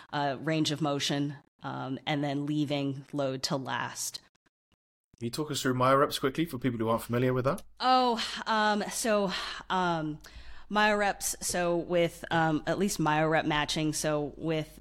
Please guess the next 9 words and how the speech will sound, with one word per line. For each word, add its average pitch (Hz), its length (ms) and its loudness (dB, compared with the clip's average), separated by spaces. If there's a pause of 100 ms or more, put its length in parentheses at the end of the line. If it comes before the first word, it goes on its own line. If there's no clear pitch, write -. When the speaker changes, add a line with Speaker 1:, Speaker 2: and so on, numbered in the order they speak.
Speaker 1:
uh, 156 120 -6 (100)
that, 156 500 0
it's - 280 -6
a, 151 260 0
just, - 300 -4 (320)
I - 80 -6
guess 214 220 2
the 220 100 2
way, 175 420 2